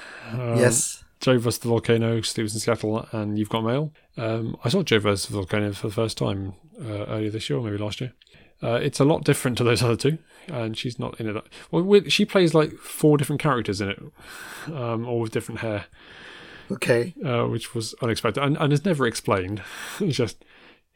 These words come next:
Speaker 1: some other girl turns up and it's Meg Ryan again. 'Cause I, I saw it, I thought,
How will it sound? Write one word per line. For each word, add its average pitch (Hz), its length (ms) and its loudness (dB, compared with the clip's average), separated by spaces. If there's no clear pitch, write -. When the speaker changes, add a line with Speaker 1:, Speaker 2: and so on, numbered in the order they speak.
Speaker 1:
some 117 200 -2
other 110 120 2
girl 110 200 6
turns 107 240 0
up 104 80 2
and 110 100 0
it's - 80 -14
Meg 110 160 0
Ryan 107 220 2
again. 95 260 -4
'Cause 143 260 4
I, 170 60 -6
I 156 60 4
saw 170 200 4
it, 110 40 4
I - 20 0
thought, - 260 -6